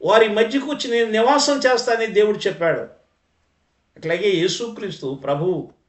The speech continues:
మన గృహంలోకి రావాలి, మన హృదయంలోకి రావాలి అంటే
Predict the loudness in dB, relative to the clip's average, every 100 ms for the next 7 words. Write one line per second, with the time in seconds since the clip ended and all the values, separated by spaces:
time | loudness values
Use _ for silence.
0 | _ _ _ _ _ _ _ _ _ -6
1 | -2 -2 0 2 8 8 8 2 2 2
2 | 2 -2 -4 -12 _ _ -8 -2 0 2
3 | 2 2 6 6 6 2 2 2 2 0
4 | -2 -6 -2 2 2 0